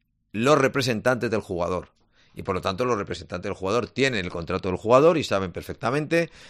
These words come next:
que si el club no hace efectiva la cláusula del tercer año, habrá que pagarle un dinero. Un jugador que nos ha costado, o que nos costó, millón y medio. Para cuatro partidos hemos pagado por un portero millón y medio.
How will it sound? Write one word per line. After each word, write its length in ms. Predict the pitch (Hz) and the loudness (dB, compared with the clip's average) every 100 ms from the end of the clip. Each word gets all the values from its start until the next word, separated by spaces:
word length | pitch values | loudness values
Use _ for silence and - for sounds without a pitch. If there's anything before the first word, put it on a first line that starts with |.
| - | -10
que 140 | 117 | -4
si 80 | 101 | 0
el 100 | 101 | 0
club 200 | - 147 | 0 0
no 240 | 113 113 123 | 2 2 4
hace 200 | 120 117 | 4 0
efectiva 680 | 117 98 - 123 98 - _ _ _ _ _ _ - | -2 -4 -2 0 0 -2 _ _ _ _ _ _ -8
la 220 | 92 92 | -4 0
cláusula 360 | 113 135 120 98 | 2 2 2 0
del 140 | 90 | 0
tercer 320 | 95 90 127 | -4 -2 2
año, 340 | 143 151 160 - | 2 2 -2 -2
habrá 240 | 92 107 | -2 -2
que 120 | 104 | -2
pagarle 580 | 104 104 113 113 123 - _ _ _ _ - | 0 2 2 0 -2 -6 _ _ _ _ -8
un 140 | 117 | -4
dinero. 280 | 101 82 78 | -4 -4 -4
Un 100 | 156 | -4
jugador 580 | 143 160 147 180 208 175 - - _ | 2 6 8 10 8 4 -14 -20 _
que 140 | - 120 | 0 2
nos 160 | 117 | 6
ha 80 | 160 | 6
costado, 640 | 151 127 143 156 196 214 _ _ _ - | 6 6 10 10 8 0 _ _ _ -10
o 100 | 95 | -2
que 80 | 107 | 0
nos 140 | 98 | 0
costó, 420 | 107 98 156 175 | -2 4 6 6
millón 320 | - 127 147 170 | 2 2 4 2
y 80 | |
medio. 460 | 143 110 95 85 76 _ - _ _ _ - | 0 -2 -4 -6 -10 _ -20 _ _ _ 2
Para 240 | 120 127 | 4 4
cuatro 280 | 147 170 170 | 4 4 6
partidos 560 | 156 135 175 180 175 - | 4 4 4 4 2 0
hemos 240 | 143 147 | 0 0
pagado 340 | - 123 127 113 | 2 4 4 4
por 140 | 123 | 0
un 100 | 156 | 0
portero 540 | 131 120 156 147 147 - | 2 2 4 4 2 -2
millón 300 | 101 110 110 | -2 0 0
y 80 | |
medio. 420 | 92 87 - - | -2 -8 -14 -20